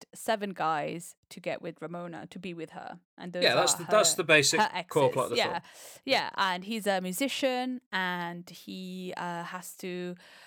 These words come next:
Speaker 1: uh, and he was do-, he wants to do this Battle of the Bands. And, uh, yeah, and basically that's the plot.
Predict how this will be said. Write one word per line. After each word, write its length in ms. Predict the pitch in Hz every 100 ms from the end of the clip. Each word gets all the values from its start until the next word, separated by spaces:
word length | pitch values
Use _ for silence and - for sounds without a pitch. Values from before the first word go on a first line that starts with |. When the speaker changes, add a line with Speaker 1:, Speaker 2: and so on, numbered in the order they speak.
| -
Speaker 1:
uh, 560 | - 175 165 165 160 - -
and 180 | 180 175
he 120 | 185
was 140 | 185 -
do-, 180 | 196
he 100 | 175
wants 240 | 180 180 175
to 80 | 180
do 120 | 175
this 160 | 175 -
Battle 300 | 185 180 170
of 80 |
the 80 | 175
Bands. 580 | 220 208 202 202 202 - - - - - -
And, 760 | 180 170 165 - 175 180 175
uh, 100 | - -
yeah, 280 | 480 - -
and 160 | 190 196
basically 360 | 196 - 185
that's 180 | 180 170
the 80 | -
plot. 240 | - -